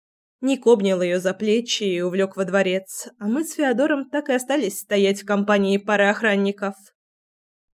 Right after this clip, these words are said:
«Не нравится мне все это», тихо сказал король. «А мне как не нравится.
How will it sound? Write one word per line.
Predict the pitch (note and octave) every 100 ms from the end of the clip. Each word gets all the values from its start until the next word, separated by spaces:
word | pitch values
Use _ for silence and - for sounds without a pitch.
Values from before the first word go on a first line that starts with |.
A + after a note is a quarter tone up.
| _ -
«Не | F#3+ F#3+ G3
нравится | F#3+ F#3+ G3+ B3+ A3+ D#3+ D#3 - F3
мне | F3 E3+ E3+
все | E3+ - F3+ E3+
это», | E3 D#3+ D#3+ D#3+ D#3 F3 - _ _ _ _ _ _ -
тихо | G#3+ G3+ G3+
сказал | G3+ A3 G3+ G3+ G#3
король. | A3+ G3+ F3 F#3+ _ _ _ _ _ _ _
«А | G3+ G3
мне | G3+ A3 C#4+
как | G#3 -
не | G3 G3+
нравится. | A3 F#3 F3 F3+ - F#3 F#3